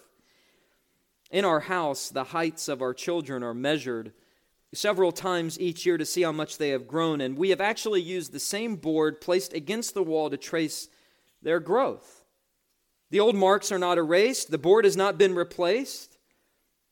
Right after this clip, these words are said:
and in the same way, God's law can't be replaced. His standards are higher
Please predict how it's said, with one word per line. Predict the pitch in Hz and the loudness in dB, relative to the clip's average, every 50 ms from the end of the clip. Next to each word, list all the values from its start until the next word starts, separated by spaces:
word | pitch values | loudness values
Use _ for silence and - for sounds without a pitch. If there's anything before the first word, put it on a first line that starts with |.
| _ _ _ _ | _ _ _ _
and | - 127 135 | -20 -16 -14
in | 131 | -12
the | 135 | -8
same | - - 202 220 240 220 175 | -8 -6 -4 -4 -4 -2 0
way, | 139 127 127 131 135 | 2 2 4 2 2
God's | 131 156 156 156 156 143 139 | 2 0 -2 -2 -2 -2 -4
law | 151 165 175 165 160 | -6 -4 -2 -4 -4
can't | 165 - 151 131 120 117 | -6 -8 -10 -10 -8 -8
be | 120 127 120 | -8 -8 -8
replaced. | 110 117 - - - - - 110 98 98 - - - - - _ _ _ _ _ _ _ _ _ _ _ _ _ _ _ _ - | -8 -10 -12 -14 -12 -10 -10 -8 -10 -12 -14 -20 -20 -20 -20 _ _ _ _ _ _ _ _ _ _ _ _ _ _ _ _ -2
His | 185 185 180 | -2 -2 -2
standards | - - - 180 170 180 185 175 170 147 127 135 | -2 -4 -2 -2 -2 0 0 -2 -2 -2 -4 -6
are | 123 117 | -10 -10
higher | - - - - 160 170 170 160 143 139 135 127 123 | -10 -14 -12 -8 -6 -4 -4 -4 -4 -4 -4 -6 -8